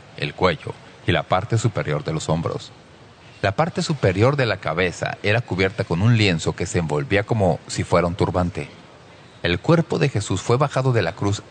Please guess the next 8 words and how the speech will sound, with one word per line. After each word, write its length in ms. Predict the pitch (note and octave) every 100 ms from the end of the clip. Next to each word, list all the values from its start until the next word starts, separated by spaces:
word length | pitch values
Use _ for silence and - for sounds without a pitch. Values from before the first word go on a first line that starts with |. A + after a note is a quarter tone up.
| -
antes 560 | A#2+ D#3 F3 - D#3 A2
del 120 | F#2
principio 460 | - D#2+ - G#2 F2
del 140 | D#2
sabbat 320 | - D2+ E2
judío. 400 | - F2 F2+ D#2 - - - -
Fue 120 | D#2
lavado 480 | D2 D#2+ F#2+ D#2